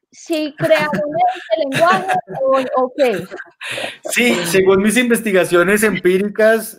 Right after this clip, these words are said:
Speaker 2: eh, que fue así como en el colegio, de hecho estoy hablando de noveno, en serio, eh, sí, yo, yo lo que hacía, yo no, en ese momento no tenía una, una grabadora ni un programa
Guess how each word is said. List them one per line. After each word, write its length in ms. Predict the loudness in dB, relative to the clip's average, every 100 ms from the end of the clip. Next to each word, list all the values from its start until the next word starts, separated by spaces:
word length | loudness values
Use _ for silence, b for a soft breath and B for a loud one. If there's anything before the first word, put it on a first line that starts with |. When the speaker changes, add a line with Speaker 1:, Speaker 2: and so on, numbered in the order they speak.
| -10
Speaker 2:
eh, 420 | -8 -6 -8 -8
que 120 | -12
fue 220 | -8 -6 -6
así 240 | -6 -10
como 240 | -8 -6
en 80 | -6
el 140 | -6 -8
colegio, 600 | -8 -6 -8 -8 -12 -14 _ _ _
de 140 | -4 -4
hecho 180 | -4
estoy 140 | -2 0
hablando 260 | 0 0
de 80 | -2
noveno, 500 | -2 -2 -4 -6 -8
en 80 | -10
serio, 320 | -12 -10 -12 -16 _ _ _ _
eh, 640 | -6 -2 -2 -2 -2 -2 -4
sí, 360 | -4 -4 -4 -10
yo, 280 | 0 0 0
yo 340 | 2 2 2 b b b -4
lo 180 | -2
que 120 | 0 0
hacía, 400 | 0 0 -2 -2
yo 100 | -2
no, 180 | -2 -6 _
en 160 | -8
ese 180 | -6 -4
momento 400 | -4 -2 -2 -2
no 140 | -4 -4
tenía 240 | -2 -2
una, 340 | -2 -2 -4 -6
una 200 | -8 -4
grabadora 800 | 0 0 0 0 -2 -2 -2 -2
ni 100 | -6
un 140 | -8
programa 800 | -10 -8 -4 -4 -4 -6 -10